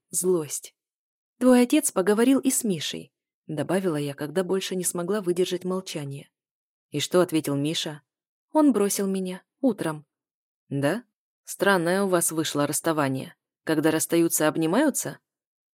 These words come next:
«Откуда ты знаешь, что Миша обнимал меня?» «Видел».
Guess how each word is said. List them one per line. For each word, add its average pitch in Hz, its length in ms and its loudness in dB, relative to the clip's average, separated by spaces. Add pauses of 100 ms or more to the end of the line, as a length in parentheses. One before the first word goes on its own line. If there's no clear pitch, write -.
«Откуда 233 420 2
ты 202 120 0
знаешь, 208 300 0
что 220 160 -2
Миша 208 260 0
обнимал 208 440 0
меня?» 160 340 -8 (540)
«Видел». 151 500 0